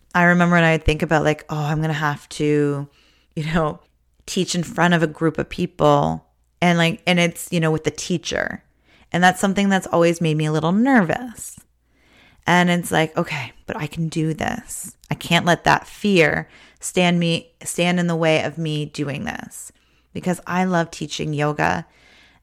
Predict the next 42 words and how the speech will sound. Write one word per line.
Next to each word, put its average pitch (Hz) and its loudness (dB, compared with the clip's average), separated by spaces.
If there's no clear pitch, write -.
and 165 -2
I 175 2
love 180 2
yoga 165 2
in 151 2
general, 185 4
but, 160 -2
like, - -4
teaching 175 -4
it 160 0
is 156 -6
gonna 160 -4
be 151 -2
a - 0
beautiful 156 -4
thing 165 0
and, 160 -4
and 160 -6
things 170 -8
like 156 -4
that. - -4
So 170 -6
I 165 -2
want 185 0
to - -8
do 190 0
that, - -4
but 175 -2
it's 165 -6
just, - -6
oh, 170 -2
like, 165 -2
you 175 -4
know, 147 -2
believing 185 0
in 180 0
myself 165 -2
and 160 0
moving 160 0
through - -6
the - -8
fears - -6